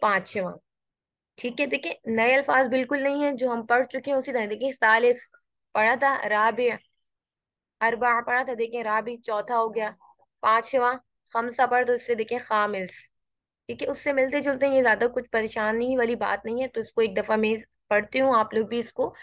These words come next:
जो है याद करने की कोशिश कर लें। ठीक है, छठा, सादिसु, सातवां,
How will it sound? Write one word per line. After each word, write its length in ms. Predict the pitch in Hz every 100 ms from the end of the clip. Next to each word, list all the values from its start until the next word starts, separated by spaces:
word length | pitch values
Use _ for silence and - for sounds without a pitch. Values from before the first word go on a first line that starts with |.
| - - _ _ _ 240
जो 60 |
है 100 | 240
याद 280 | 233 208 208
करने 200 | 233 226
की 80 | 208
कोशिश 360 | 220 214 220 -
कर 160 | 196
लें। 140 | 185 185
ठीक 200 | 220 262
है, 140 | 269 - -
छठा, 440 | 220 202 - 269 302 - _ _ _ _ _ _
सादिसु, 800 | 233 226 247 277 269 277 294 285 _ _ _ -
सातवां, 640 | 214 208 208 247 254 269